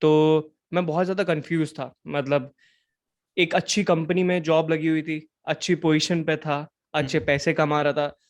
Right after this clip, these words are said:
Speaker 1: और घर वालों को बहुत उम्मीद हो गई थी मुझसे कि
Speaker 2: ओके।
Speaker 1: ये कुछ कर सकता है, इसके through हम अपनी जिंदगी अच्छी देख सकते हैं। और वो बहुत बड़ा प्रेशर था मेरे ऊपर, क्योंकि
Speaker 2: Yeah।
Speaker 1: मैं जॉब तो कर रहा था ईमानदारी के साथ, पूरी मेहनत के साथ, लेकिन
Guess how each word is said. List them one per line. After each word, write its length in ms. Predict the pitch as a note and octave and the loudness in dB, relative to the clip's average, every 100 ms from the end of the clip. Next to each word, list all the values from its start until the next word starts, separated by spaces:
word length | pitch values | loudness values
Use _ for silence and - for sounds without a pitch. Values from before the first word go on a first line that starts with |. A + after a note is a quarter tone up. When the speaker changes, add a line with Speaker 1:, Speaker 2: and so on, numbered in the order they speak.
| _ - | _ -2
Speaker 1:
और 160 | D#3+ | 0
घर 260 | D3+ E3 F#3+ | 2 2 2
वालों 300 | F3+ F3+ F#3+ | 2 2 2
को 100 | F#3+ | 0
बहुत 280 | D#3 D#3 D#3+ | -2 -4 -4
उम्मीद 360 | E3+ D#3 D#3 | -2 -2 0
हो 120 | C#3+ B2+ | -2 -4
गई 120 | B2+ | -8
थी 100 | C3 | -10
मुझसे 380 | B2+ A#2+ B2+ - _ _ _ _ | -12 -12 -14 -16 _ _ _ _
कि 100 | - | -4
Speaker 2:
ओके। 80 | D#3+ | 0
Speaker 1:
ये 440 | E3 D#3 D3 F#3 | 2 2 2 2
कुछ 220 | F#3+ F3+ | 2 -2
कर 160 | - D#3 | 0 -2
सकता 280 | D3 D3 E3+ | -2 -4 0
है, 220 | F3 D#3+ | 0 -2
इसके 280 | E3+ - E3 | -6 -6 -6
through 460 | D#3+ - E3 F#3 F3+ - _ _ | -6 2 4 4 0 -8 _ _
हम 140 | D#3+ D#3+ | -2 -2
अपनी 300 | D#3+ F3 D#3+ | 0 0 0
जिंदगी 460 | C#3+ D#3 D3+ D3+ | 0 0 -2 -2
अच्छी 300 | D3 D3 D3+ | -4 -4 -8
देख 160 | C#3 B2+ | -6 -8
सकते 320 | C3+ - - | -12 -14 -12
हैं। 120 | B2 - _ _ _ - | -12 -14 _ _ _ -2
और 120 | D#3+ | 2
वो 140 | F3+ | 4
बहुत 420 | E3+ D3 C3+ D#3 | 2 -2 -2 -2
बड़ा 200 | D3 D#3 | 0 0
प्रेशर 360 | D3+ C#3+ - C#3+ D3 | 0 -2 -6 -6 -4
था 40 | |
मेरे 200 | C#3 C3+ | -2 -2
ऊपर, 200 | C3 C#3 | -4 -6
क्योंकि 460 | - D#3 E3+ G3+ G3 - - | -4 -4 -2 -2 -4 -14 -20
Speaker 2:
Yeah। 160 | - - | -12 -2
Speaker 1:
मैं 320 | E3 F#3+ F3+ | 2 2 2
जॉब 260 | D3 F3 F#3 | 2 2 2
तो 80 | G3 | 2
कर 160 | F#3 | 2
रहा 160 | E3+ G3 | 4 2
था 340 | F3+ G3 B3 _ - | 0 -2 -2 _ -8
ईमानदारी 540 | E3+ E3 F3+ F3 F3+ F#3+ | -2 0 0 0 0 0
के 100 | F#3 | -2
साथ, 200 | F3 E3+ | -4 -4
पूरी 220 | F3+ F3 | -4 -4
मेहनत 340 | D#3 D3+ F3 | -4 -4 -4
के 140 | - E3 | -4 -4
साथ, 220 | E3 E3+ - _ _ - | -2 -4 -6 _ _ -6
लेकिन 540 | D#3+ E3 F3+ F3+ D#3+ | -4 0 -2 -2 -6